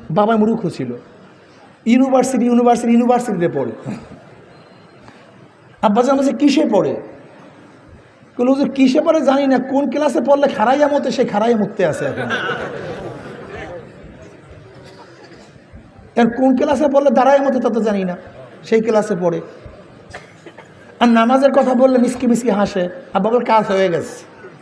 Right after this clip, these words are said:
আব্বাজান বলছে, "কি কাজ হয়ে গেছে?" বলে, "কি হয়েছে?" আর মাথার মধ্যে ঢুকছে আল্লাহ টাল্লাহ কিচ্ছু নাই, কোরআন টোরআন কিচ্ছু না, জাহান্নাম, জান-, জান্নাত জাহান্নাম,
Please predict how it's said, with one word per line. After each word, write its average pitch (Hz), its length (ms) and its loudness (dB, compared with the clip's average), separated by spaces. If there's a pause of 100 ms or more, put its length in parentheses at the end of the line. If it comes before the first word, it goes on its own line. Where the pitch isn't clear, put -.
(880)
আব্বাজান 202 360 4
বলছে, 240 220 4
"কি 165 400 4 (680)
কাজ 233 500 4 (400)
হয়ে 180 220 4
গেছে?" 127 200 -6 (100)
বলে, 220 120 0
"কি 262 140 0
হয়েছে?" 247 400 2 (840)
আর 214 120 4
মাথার 233 400 4
মধ্যে 320 180 4
ঢুকছে 262 380 2
আল্লাহ 254 340 4
টাল্লাহ 277 280 2
কিচ্ছু 262 320 2
নাই, 214 160 4
কোরআন 233 280 4
টোরআন 254 260 4
কিচ্ছু 202 320 2
না, 147 120 0 (1300)
জাহান্নাম, 277 460 4
জান-, 269 260 2
জান্নাত 247 320 2
জাহান্নাম, 285 520 4